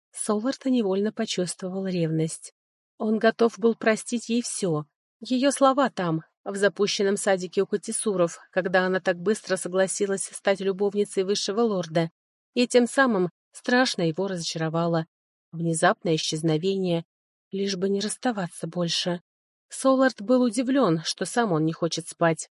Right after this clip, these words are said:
Сегодня он столько пережил, ряд глубоких потрясений. Сначала атака низших тварей, потом появление на сцене сгустков тьмы,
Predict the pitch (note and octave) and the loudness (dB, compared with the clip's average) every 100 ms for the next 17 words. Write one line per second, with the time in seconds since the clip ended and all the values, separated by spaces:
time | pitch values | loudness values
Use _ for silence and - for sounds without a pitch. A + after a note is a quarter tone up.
0 | _ _ - G3+ F#3+ F#3 F3+ F3+ - G3 | _ _ -4 0 0 0 0 -2 0 -2
1 | F#3+ F#3 G#3+ G#3+ F3 E3 D#3+ D#3+ _ _ | 0 0 2 2 0 0 -2 -4 _ _
2 | G#3 B3 C4+ - G#3 G#3 F#3+ A3 A3+ A#3 | 0 2 2 -2 -4 -2 2 2 2 -8
3 | - A#3+ B3 B3+ - G3 E3+ D#3+ D#3 _ | -4 -4 -4 -4 -2 0 2 2 0 _
4 | _ _ _ - F#3+ F3 C4 A3+ E3 E3+ | _ _ _ -4 0 2 4 4 4 2
5 | - E3 D#3+ - D#3 - E3+ F#3+ G3 F3+ | 2 2 2 -2 -6 -8 0 2 2 -2
6 | E3+ _ _ _ F#3+ - A#3+ A3 F#3+ F#3 | -6 _ _ _ 0 4 2 4 4 4
7 | G#3 G3+ F#3 F#3 - G#3+ G3 F3+ F3+ G3+ | 4 4 4 2 0 0 2 0 -2 -2
8 | _ E3 - E3+ E3+ F#3 | _ -16 -2 2 2 2